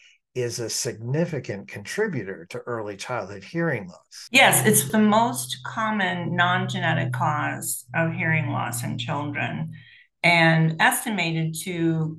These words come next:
Speaker 2: be the cause of approximately a quarter of the world's neurosensory hearing loss burden.
Speaker 1: So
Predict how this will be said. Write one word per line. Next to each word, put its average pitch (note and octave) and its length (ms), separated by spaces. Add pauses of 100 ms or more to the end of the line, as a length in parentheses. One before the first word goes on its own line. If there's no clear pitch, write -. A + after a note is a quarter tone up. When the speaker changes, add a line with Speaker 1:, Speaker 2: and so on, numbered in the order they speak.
(100)
Speaker 2:
be F3+ 220
the D#3+ 440
cause D#3+ 560
of D#3+ 360 (100)
approximately E3 1040 (160)
a E3 100
quarter F3+ 640
of D#3+ 240
the D#3+ 100
world's D3+ 840 (440)
neurosensory D#3+ 960
hearing D3 320
loss C#3+ 260
burden. C#3+ 540 (800)
Speaker 1:
So A2 360